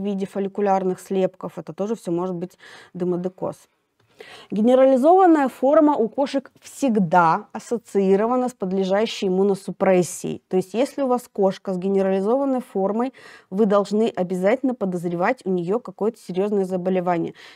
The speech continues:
Чаще всего это кошки с, э, хроническими вирусными инфекциями, с иммунодефицитом либо лейкозом. А вот помимо вот локализованных форм, все формы, которые были генерализованы,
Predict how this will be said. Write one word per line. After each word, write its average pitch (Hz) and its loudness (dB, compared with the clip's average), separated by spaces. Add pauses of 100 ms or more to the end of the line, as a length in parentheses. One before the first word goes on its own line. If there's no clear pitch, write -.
Чаще 285 2
всего 226 0
это 185 -4
кошки - -6
с, - -20
э, 170 0
хроническими 180 -6
вирусными 175 -6
инфекциями, 160 -10
с - -16
иммунодефицитом 175 -6
либо 175 -4
лейкозом. 160 -6 (540)
А 185 4
вот 190 -4
помимо 208 4
вот 170 -4
локализованных 247 2
форм, 185 -2
все - -4
формы, 202 -4
которые 180 -4
были 185 -4
генерализованы, 185 0